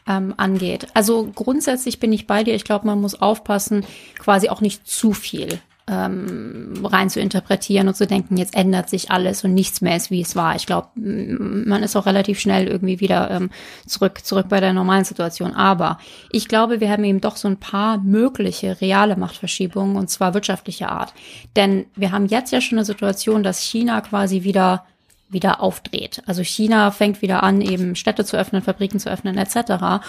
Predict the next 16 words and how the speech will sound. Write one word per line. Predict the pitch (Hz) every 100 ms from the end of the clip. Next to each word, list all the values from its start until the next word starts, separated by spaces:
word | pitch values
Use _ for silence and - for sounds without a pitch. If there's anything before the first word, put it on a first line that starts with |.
| - -
Und, | 214 233
und | 220
das | 190 196
hatten | 196
wir | 196
in |
der | 185
letzten | 180 190 214
Folge | 202 196 180
kurz | 190 -
angesprochen, | 185 214 220 - 208 220 214 - - -
ist | 196
ja | -
auch | 196
sehr | 208 214
stark | - 202 202